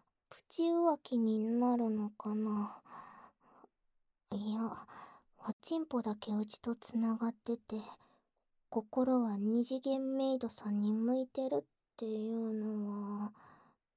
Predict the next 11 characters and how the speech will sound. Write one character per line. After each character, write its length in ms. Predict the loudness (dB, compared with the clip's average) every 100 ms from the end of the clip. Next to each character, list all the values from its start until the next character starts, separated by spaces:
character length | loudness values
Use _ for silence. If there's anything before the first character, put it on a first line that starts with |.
| _ _ _
ど 100 | -2
う 100 | 0
な 200 | 2 0
ん 120 | -4
だ 140 | -10 -14
ろ 200 | -20 -20 _ _ _ _ _ _ _ _ _ _ _ -2
う。 260 | 2 2
浮 60 | 0 -8
気 180 | -10 -8
に 240 | -6 -6 -4
は、 420 | -2 -2 -2